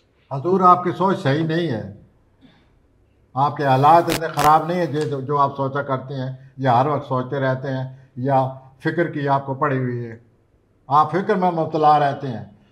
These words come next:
और खामखा की आपके जहन में, अ, तफक्कुरात की फैक्ट्री चली हुई है। आप अपने आप को ज़रा समझें, अपने हालात को देखें।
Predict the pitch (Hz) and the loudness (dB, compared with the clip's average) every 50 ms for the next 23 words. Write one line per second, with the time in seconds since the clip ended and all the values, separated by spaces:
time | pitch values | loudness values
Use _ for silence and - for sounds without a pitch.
0 | _ - 151 151 147 - - 170 202 202 190 180 165 131 170 180 185 180 160 - | _ -6 -4 -4 -4 -4 0 2 2 2 2 0 -2 0 2 4 4 4 2 0
1 | - 131 123 127 131 127 - - _ _ _ _ _ _ _ _ _ _ _ _ | -2 -2 -2 -4 -4 -8 -14 -20 _ _ _ _ _ _ _ _ _ _ _ _
2 | - 151 156 151 151 - - 165 156 151 127 110 151 180 175 160 151 147 139 139 | 2 2 4 4 2 0 -4 -2 -2 -2 0 2 4 4 4 2 2 -2 -4 -4
3 | 139 135 - 135 135 - - - - _ - - 127 135 135 131 135 135 135 135 | -4 -4 -8 -10 -14 -16 -18 -20 -20 _ -20 -16 -12 -8 -6 -6 -6 -6 -6 -8
4 | 135 - - 147 127 135 147 131 135 156 156 156 165 170 165 - 170 160 165 - | -10 -8 -8 -6 -2 -2 -2 -2 -2 0 4 6 6 6 4 2 -2 -2 0 0
5 | 170 170 165 165 170 175 - 165 151 139 139 135 127 123 117 117 113 113 - _ | 0 0 0 -2 -4 -2 -2 -2 -2 -2 -2 -4 -4 -4 -6 -8 -10 -14 -18 _
6 | _ _ _ _ _ _ _ _ _ _ _ _ _ _ _ - 135 160 180 165 | _ _ _ _ _ _ _ _ _ _ _ _ _ _ _ 0 4 4 6 6
7 | 160 160 156 165 170 165 160 160 170 160 156 143 131 143 143 143 127 - 170 165 | 4 2 0 0 0 4 4 4 4 4 0 -2 -2 0 0 0 0 0 -2 -2
8 | 165 160 170 180 190 196 185 160 143 - 143 131 127 123 127 131 139 - 175 - | -2 -2 -4 -4 -2 -2 -2 -2 -2 -2 -2 -2 -2 0 2 2 2 2 0 -2
9 | 160 143 156 165 165 165 165 190 214 | -4 -4 -2 -4 -4 -4 -4 -4 -4